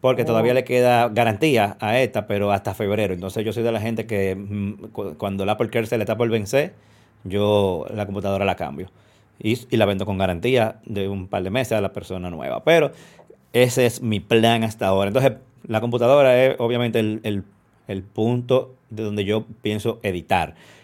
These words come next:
Speaker 1: Quizá no me la lleve pa-, en la mochila, eh, sino que la deje en el hotel pa-, cuando tenga que editar en la noche, porque, eh, mientras más, menos pesado uno va,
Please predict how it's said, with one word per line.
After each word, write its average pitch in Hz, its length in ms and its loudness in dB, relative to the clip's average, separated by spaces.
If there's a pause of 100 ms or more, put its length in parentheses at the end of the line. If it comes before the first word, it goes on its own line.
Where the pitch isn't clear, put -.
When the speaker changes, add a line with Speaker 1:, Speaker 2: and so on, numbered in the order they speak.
(260)
Speaker 1:
Quizá 123 300 -2
no 147 100 -2
me 151 60 2
la 139 100 4
lleve 120 340 2
pa-, 104 280 -2
en 107 260 -8
la 104 60 0
mochila, 104 560 0
eh, 101 180 -10
sino 101 240 -4
que 107 60 -2
la 104 100 -2
deje 107 140 -4
en 110 80 -4
el 107 60 -2
hotel 113 360 0
pa-, 98 240 -2
cuando 98 240 -6
tenga 104 160 -6
que 113 80 -2
editar 104 220 -4
en 104 60 -4
la 98 140 -2
noche, 98 300 -4
porque, 90 840 -6 (500)
eh, 92 520 -4
mientras 98 260 -4
más, 117 180 -2
menos 139 280 -2
pesado 131 320 0
uno 127 240 0
va, 135 260 2